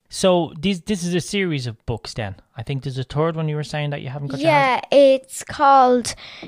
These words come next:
Speaker 2: Kitty and the Sky Garden Adventure.
Speaker 1: Ah, right. So how, let's have a quick, uh, let's quick discussion on this. How did you rate this? Would this be, um, a little bit more grown up, say, than Victoria's Stitch?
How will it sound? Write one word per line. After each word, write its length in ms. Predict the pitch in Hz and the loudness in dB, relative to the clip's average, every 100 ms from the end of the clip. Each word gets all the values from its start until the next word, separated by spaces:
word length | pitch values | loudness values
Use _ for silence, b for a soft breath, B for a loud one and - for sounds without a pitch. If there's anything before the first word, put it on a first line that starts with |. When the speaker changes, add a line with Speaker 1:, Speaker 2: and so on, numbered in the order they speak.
| - | 0
Speaker 2:
Kitty 280 | 320 - 302 | 0 4 6
and 160 | 262 | 6
the 40 | 233 | 2
Sky 460 | - - 247 233 | -6 0 4 4
Garden 440 | 247 254 269 262 277 | 4 2 2 0 -2
Adventure. 580 | 269 269 285 277 - 320 | 0 2 2 0 2 2
Speaker 1:
Ah, 380 | 330 196 175 135 | 2 -2 -6 -6
right. 160 | 117 B - | -6 B -2
So 140 | 185 | 0
how, 320 | 180 285 247 | 4 2 2
let's 180 | 170 254 | -2 0
have 140 | 247 214 | 0 0
a 40 | |
quick, 260 | - 185 165 | 0 0 2
uh, 220 | 147 127 | 0 0
let's 180 | 143 143 | -4 -8
quick 260 | - 143 - | -6 -6 -6
discussion 460 | 123 - 135 131 | -8 -6 -4 -4
on 100 | 117 | -4
this. 100 | 107 | -6
How 160 | - 180 | -4 -4
did 160 | 202 165 | -4 -6
you 100 | 160 | -4
rate 300 | 135 143 - | -2 -2 -4
this? 220 | 95 - B B | -12 -14 B B
Would 120 | 170 170 | -2 0
this 140 | 277 | -2
be, 280 | - 277 247 | -2 2 4
um, 260 | 214 202 165 B - | 4 4 0 B -6
a 100 | 180 | -4
little 220 | 190 180 | -2 -2
bit 160 | 180 | -4
more 200 | 175 165 | -2 -2
grown 300 | 147 165 156 | -2 -2 -2
up, 140 | 147 - | -4 -6
say, 340 | - 147 143 | -2 -2 -2
than 400 | 131 135 131 127 123 | -4 -4 -4 -6 -6
Victoria's 540 | 127 - 151 143 120 | -8 -2 0 0 -2
Stitch? 500 | - 180 - - | -2 -4 -4 -12